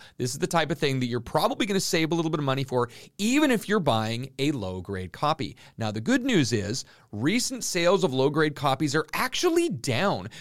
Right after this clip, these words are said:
We're seeing a recent four point oh sale for six hundred and fifty dollars, which is pretty affordable, and I know you can get raw copies for around the same price. But for the people that really wanna throw down some cash, we had a high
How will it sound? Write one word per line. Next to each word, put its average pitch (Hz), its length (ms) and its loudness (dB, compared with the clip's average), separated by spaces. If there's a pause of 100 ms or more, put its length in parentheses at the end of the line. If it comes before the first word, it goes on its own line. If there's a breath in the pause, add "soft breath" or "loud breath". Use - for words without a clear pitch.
We're 170 160 2
seeing 220 300 -2
a 214 60 4
recent 190 500 0
four 143 300 2
point 165 280 0
oh 123 140 2
sale 147 320 2
for 151 160 -2
six - 320 -4
hundred 160 240 0
and 139 100 -2
fifty 131 360 -2
dollars, 127 440 -2 (180 loud breath)
which 220 220 2
is 262 160 0 (160)
pretty 294 380 4
affordable, 151 640 4
and 135 80 0
I 170 100 0
know 190 240 4
you 277 160 2
can 196 140 0
get 147 220 2
raw 110 300 0
copies 160 500 -2
for 151 220 2
around 110 280 0
the 110 80 -6
same 107 260 -6
price. 107 380 -4 (240 soft breath)
But 104 400 -2 (160 soft breath)
for - 80 -12
the 92 80 -8
people 95 320 -8
that 104 100 -6
really 101 440 -4
wanna 123 200 -2
throw 123 240 0
down 120 200 0
some 120 160 -6
cash, 123 380 -4 (260 loud breath)
we 104 120 -4
had 104 200 -2
a 95 200 -6 (120)
high 135 520 0